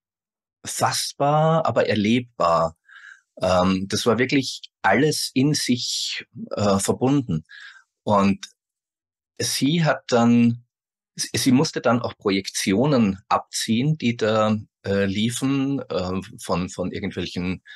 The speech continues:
Kindheitserinnerungen, wie das Heilige zu sein hätte, <clears throat> und konnte dann diese Größe erkennen. Und genau das hat sie erschauern lassen, dass das Heilige eben so schwer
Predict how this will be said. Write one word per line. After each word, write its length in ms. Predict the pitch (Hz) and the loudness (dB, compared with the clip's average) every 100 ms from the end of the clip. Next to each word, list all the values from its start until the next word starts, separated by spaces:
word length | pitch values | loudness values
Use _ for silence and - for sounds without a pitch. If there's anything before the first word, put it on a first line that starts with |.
| - - - - _ _ _ _ _ _ _ | -20 -20 -20 -20 _ _ _ _ _ _ _
Kindheitserinnerungen, 1200 | 131 117 123 107 113 107 110 107 104 104 101 98 | 2 4 2 2 2 2 2 2 2 2 0 0
wie 180 | 104 113 | -2 -2
das 220 | - - | -2 -2
Heilige 380 | 87 92 107 196 | -2 0 -2 -4
zu 120 | - | -6
sein 300 | - - 110 | -2 0 0
hätte, 440 | 107 110 135 131 - _ | 0 -2 -2 -4 -6 _
<clears throat> 240 | 120 123 - | -4 -4 -2
und 140 | 101 | -6
konnte 640 | - 101 139 147 139 131 - _ _ _ _ _ _ _ _ | -2 -2 0 0 -2 -2 -8 _ _ _ _ _ _ _ _
dann 260 | 107 104 104 | 0 2 0
diese 300 | 101 - 104 | -4 -4 -6
Größe 440 | - 92 160 - | -2 -2 0 -2
erkennen. 400 | 92 - 90 139 | -2 -2 -2 -2
Und 200 | 120 101 | -4 -4
genau 500 | 113 98 92 165 214 _ _ | -2 2 2 2 -2 _ _
das 320 | 120 127 - | -2 -2 -2
hat 140 | - 127 | -8 -8
sie 420 | - 127 123 117 | -4 -2 -2 -2
erschauern 420 | - 98 101 123 87 | -4 -2 2 2 0
lassen, 340 | 78 - 87 | -8 -8 -6
dass 220 | 104 101 | -4 -4
das 280 | - - - | -4 -6 -4
Heilige 400 | - 95 131 117 110 | -4 -2 -4 -4 -6
eben 400 | 101 98 107 104 _ _ _ _ _ - | -4 -2 0 -2 _ _ _ _ _ -10
so 220 | - 98 | -6 -4
schwer 760 | - - 90 92 110 117 113 | -2 -2 -4 -2 2 2 2